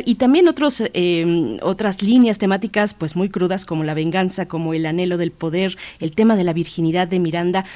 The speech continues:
Pues, cuéntanos, ¿cómo, cómo, cómo a través de este trabajo tuyo con niños, esta cercanía, eh, con jóvenes, con niños y niñas,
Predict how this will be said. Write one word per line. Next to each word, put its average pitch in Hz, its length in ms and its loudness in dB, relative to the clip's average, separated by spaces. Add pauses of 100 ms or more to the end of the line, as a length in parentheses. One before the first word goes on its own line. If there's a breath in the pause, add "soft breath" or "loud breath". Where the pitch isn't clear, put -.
(120 loud breath)
Pues, - 160 -8
cuéntanos, 320 440 0
¿cómo, 277 460 0
cómo, 302 400 -2
cómo 269 520 2 (120)
a - 80 0
través 202 280 -2
de 254 40 0
este 247 140 -8
trabajo 185 420 -2
tuyo 180 380 -4
con 170 160 -4
niños, 185 500 2
esta 180 200 -8
cercanía, 180 640 -2 (320 loud breath)
eh, 170 160 -2
con 175 160 0
jóvenes, 196 500 0
con 165 240 0
niños 190 360 2
y 185 40 0
niñas, 196 440 2